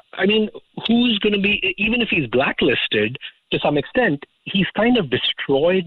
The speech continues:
the underlying ecosystem, right? I mean, the concept is supposed to be security, not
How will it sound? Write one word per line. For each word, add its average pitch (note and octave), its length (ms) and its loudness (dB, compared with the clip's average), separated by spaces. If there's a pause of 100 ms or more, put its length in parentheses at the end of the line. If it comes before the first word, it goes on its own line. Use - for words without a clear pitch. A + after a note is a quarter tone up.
the D#3 220 -2
underlying D3+ 720 0 (520)
ecosystem, G2+ 720 0
right? C3 200 0 (280)
I E3 60 0
mean, F3+ 120 2
the E3 80 0
concept A3+ 400 0
is G3+ 100 0
supposed E3 280 0
to E3 60 -2
be D#3+ 140 0
security, C#3 680 0
not D3 320 0